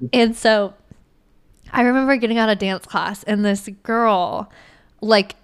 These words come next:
Speaker 2: did something with her hands and ma-, was making fun of my teeth. Like, I don't even remember exactly what she did, but I went home crying 'cause I was sensitive. And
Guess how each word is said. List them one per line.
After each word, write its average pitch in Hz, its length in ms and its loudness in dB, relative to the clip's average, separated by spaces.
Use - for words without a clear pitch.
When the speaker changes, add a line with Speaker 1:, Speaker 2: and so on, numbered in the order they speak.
Speaker 2:
did 208 240 2
something 233 720 -2
with 220 140 0
her 214 160 -4
hands 180 400 -4
and 190 160 -2
ma-, 185 120 -6
was 180 200 -4
making 185 280 -4
fun 185 200 -6
of 180 100 -12
my 180 160 -6
teeth. 180 500 -12
Like, 165 560 -4
I 202 60 4
don't 202 200 0
even 180 140 -6
remember 170 480 -8
exactly 190 500 0
what 180 140 -8
she 196 120 -10
did, 185 140 -8
but - 140 -6
I 226 100 2
went 233 140 -2
home 214 200 -6
crying 190 420 -6
'cause - 140 -4
I 180 80 2
was 196 140 0
sensitive. 175 480 -4
And 208 460 2